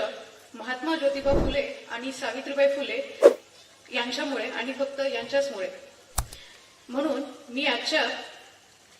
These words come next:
सावित्रीबाई फुले यांच्या स्मृती दिनानिमित्त प्रथम त्यांना वंदन करते. फक्त भारतातच नव्हे तर जगभरात हा दिवस आज साजरा केला जातोय.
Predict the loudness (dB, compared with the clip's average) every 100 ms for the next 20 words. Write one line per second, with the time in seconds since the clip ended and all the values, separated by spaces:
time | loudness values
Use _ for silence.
0 | -20 -2 0 2 0 0 0 -2 -4 -2
1 | -2 0 0 0 -4 -6 -6 -4 -4 -4
2 | -6 -4 -6 -6 -12 -18 -10 -6 -2 -2
3 | 0 2 2 2 -4 -4 -6 -6 -8 -6
4 | -10 -12 -20 -20 -20 -20 -20 -20 -4 -2
5 | 2 2 2 0 0 0 0 0 0 0
6 | 2 0 8 8 10 2 0 -6 -14 -14
7 | 0 2 4 6 4 4 0 2 2 2
8 | 2 0 0 0 -2 -2 -4 -2 -4 -2